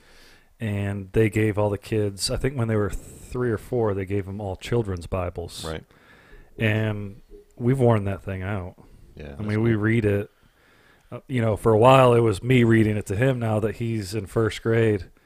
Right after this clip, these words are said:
Speaker 1: he reads it to me.
Speaker 2: Yeah.
Speaker 1: And I think, you know, it's got the childish pictures, the
Speaker 2: Yep.
Speaker 1: cartoonish pictures, and the stories are very vague. They don't go into a ton of detail,
Speaker 2: Mm-hmm.
Speaker 1: but you get the gist of what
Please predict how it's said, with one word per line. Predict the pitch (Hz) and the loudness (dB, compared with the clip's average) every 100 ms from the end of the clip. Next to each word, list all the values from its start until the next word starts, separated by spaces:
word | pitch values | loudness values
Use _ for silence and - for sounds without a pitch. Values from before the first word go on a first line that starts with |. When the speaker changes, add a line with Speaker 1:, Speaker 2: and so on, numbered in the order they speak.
| _ | _
Speaker 1:
he | - 143 127 | 0 2 4
reads | 117 104 95 | 2 -4 -8
it | 98 | -10
to | - | -6
me. | 110 127 101 90 | -2 -2 -2 -6
Speaker 2:
Yeah. | 78 80 - 120 | -10 -12 -10 -4
Speaker 1:
And | |
I | 120 | 0
think, | 131 123 - - - _ _ _ _ _ _ _ _ 139 | 0 -2 -6 -18 -20 _ _ _ _ _ _ _ _ -4
you | |
know, | 131 | -2
it's | - | 0
got | 131 120 | 0 0
the | |
childish | - 120 113 110 - | -2 0 2 0 0
pictures, | - 92 - 110 104 104 101 - | 0 0 -2 -4 -4 -4 -6 -10
the | - | -4
Speaker 2:
Yep. | 104 101 | -2 0
Speaker 1:
cartoonish | 110 101 - | -2 -2 -2
pictures, | 107 - 104 101 98 - | -2 -2 -6 -4 -6 -10
and | 135 | -10
the | 104 | -10
stories | - 120 113 110 101 | 0 2 4 2 -2
are | |
very | 90 107 110 107 107 101 95 101 _ _ _ _ | -4 0 0 0 0 -2 -6 -10 _ _ _ _
vague. | 110 117 110 101 | -2 0 0 0
They | 104 | -2
don't | 107 107 | -2 -2
go | 110 | -2
into | 101 95 98 | -2 -6 -10
a | |
ton | - - 208 131 | -10 -8 -4 -6
of | - | -4
detail, | 107 - 101 95 101 | -8 -6 -6 -6 -6
Speaker 2:
Mm-hmm. | 87 85 92 - _ _ _ _ _ | -8 -8 -10 -14 _ _ _ _ _
Speaker 1:
but | 127 117 110 - - | 2 2 0 -6 -12
you | 143 123 | -10 -2
get | 123 - | -2 -2
the | |
gist | 98 117 98 - | -2 -2 -2 -6
of | 92 | -4
what | 104 110 | 2 2